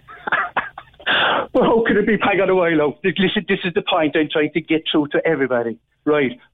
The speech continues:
public health. So you can go into a house, twenty people and fifteen people, go on into the off license, buy your drink, go into the supermarkets, get your cheap drink, go on away home. Do you know where I am?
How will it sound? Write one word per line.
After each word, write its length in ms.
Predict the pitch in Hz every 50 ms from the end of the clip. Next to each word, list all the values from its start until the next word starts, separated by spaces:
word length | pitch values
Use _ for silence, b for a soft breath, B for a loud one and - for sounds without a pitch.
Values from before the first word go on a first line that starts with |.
| _ _
public 400 | - - 170 151 - 147 147 147 - -
health. 240 | 139 120 107 - - _ _ _ _ _ _ _ _ B B B B B B - -
So 80 | 156
you 120 | 160 175 175
can 120 | 180 185
go 140 | 160 175 185
into 200 | 202 196 196 233
a 60 | 247
house, 220 | 202 226 220 208 - - -
twenty 300 | - 202 196 - 208 208
people 340 | - - 208 196 185 - 185
and 100 | 185 185
fifteen 400 | - 190 185 - - 180 175 175
people, 280 | 165 - 175 160 - 175
go 140 | 160 175 180
on 120 | 180 185
into 160 | 190 180 - 180
the 80 | 185
off 180 | 190 190 190 180 -
license, 260 | 190 180 165 - 165 -
buy 100 | - 170
your 180 | 170 170 175 165 -
drink, 240 | - 160 165 170 165 B B B B B B B
go 100 | - 170
into 180 | 180 175 - 165
the 80 | 202 190 -
supermarkets, 460 | 196 180 - 175 175 170 - 165 -
get 180 | - 175 165 -
your 80 | 180 170
cheap 300 | - - - 175 170 -
drink, 260 | - 165 165 165 160 - b b b b b
go 160 | 180 180 175
on 160 | 175 175 170
away 180 | 170 170 175 175
home. 300 | 175 147 170 160 151 151 B B B B B B -
Do 100 | 220 247
you 80 | 262 262
know 240 | 262 262 240 208 196
where 280 | 170 170 190 202 202 196
I 180 | 196 202 190
am? 320 | 190 185 180 151 135 131